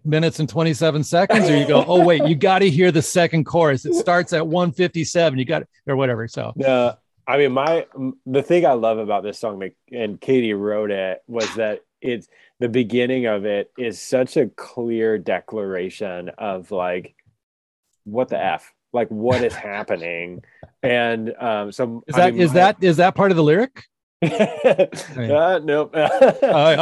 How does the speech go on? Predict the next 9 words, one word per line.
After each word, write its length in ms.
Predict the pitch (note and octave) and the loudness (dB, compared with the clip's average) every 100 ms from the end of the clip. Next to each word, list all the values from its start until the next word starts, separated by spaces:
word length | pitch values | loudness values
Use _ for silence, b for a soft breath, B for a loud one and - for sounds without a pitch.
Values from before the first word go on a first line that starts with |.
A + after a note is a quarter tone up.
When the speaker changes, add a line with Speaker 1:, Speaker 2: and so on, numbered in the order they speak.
| D#3+ | 4
Speaker 1:
right, 140 | C3 | 6
Speaker 2:
the 80 | F#3 | 4
Speaker 1:
just 100 | F3 | 4
Speaker 2:
underlying 480 | F3 F#3 E3+ D#3 D3+ | 4 2 2 0 0
tone. 240 | E3 B2+ b b _ | -2 -2 b b _
But, 140 | E3 | -2
Speaker 1:
Okay. 80 | D#3 | -2
Speaker 2:
like, 160 | A#2+ B2 | -4 -4
my, 380 | D#3+ D#3+ D#3 | -8 -8 -10